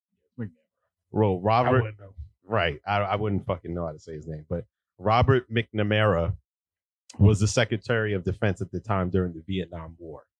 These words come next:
Speaker 2: Okay. <laughs> And they were pressuring him to, uh,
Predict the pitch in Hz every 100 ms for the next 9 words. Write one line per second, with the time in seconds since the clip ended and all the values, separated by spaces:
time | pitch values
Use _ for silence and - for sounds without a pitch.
0 | _ _ _ 92 87 - 196 - - -
1 | _ - 185 - 214 185 170 131 - 113
2 | 110 107 120 123 - 139 147 - 139 120
3 | 104 107 98 95 95 - 120 107 101 98
4 | 92 - _ _ _ _ 98 98